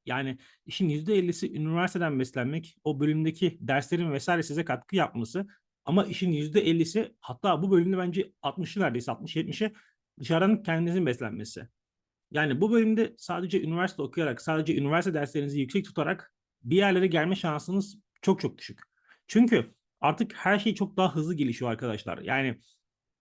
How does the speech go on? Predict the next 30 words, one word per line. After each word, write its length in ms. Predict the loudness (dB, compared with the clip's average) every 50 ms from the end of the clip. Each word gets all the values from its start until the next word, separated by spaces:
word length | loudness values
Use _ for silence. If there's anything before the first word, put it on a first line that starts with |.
| _ _ _ _ _ _ _ _ _ _ _
şu 160 | -6 0 4 4
anda 180 | 4 4 4
biz 140 | 2 0 -2
kaydı 220 | 0 2 4 4
yapmaya 220 | 4 4 4 2 2
başlayalı 300 | 2 0 0 0 -2 0
on 220 | 2 2 2 2
dakika 280 | 0 -2 -6 -8 -6 -4
oldu, 260 | -2 -2 -2 -2 -2
aşağı 280 | -2 -2 -2 -2 -2 0
yukarı 220 | 0 -2 -2 -2
on 220 | 0 -2 0 -2
beş 100 | -2 -4
dakika 300 | -6 -8 -12 -10 _ -2
oldu. 340 | 0 0 2 0 0 -2 -4 -8 _ _ _ _ _ 0
Ve 120 | 0 2
bu 40 | 2
on 160 | 2 4 6
on 160 | 8 8 8
beş 140 | 6 4 2
dakika 320 | -2 -4 -4 -2 2 2
içerisinde 640 | 4 4 4 0 -2 -2 -4 -4 -2 -2 0 -2 -2 -2
aslında 520 | -4 -4 -4 -4 -2 -2 0 2 2 0 0
çok 320 | 0 0 0 0 0 -2
daha 360 | 0 2 2 2 2 0 -6 _ _ _ _ _ _ _ _
her 220 | 0 2 2 2 2
konuda 300 | 2 2 2 2 0 0
terabaytlarca 640 | 0 2 4 4 4 4 4 2 4 4 4 4
veri 200 | 4 4 4 4
üretildi. 640 | 4 4 2 0 -2 -6 -10 -10 -8 -10 -12 -14 -16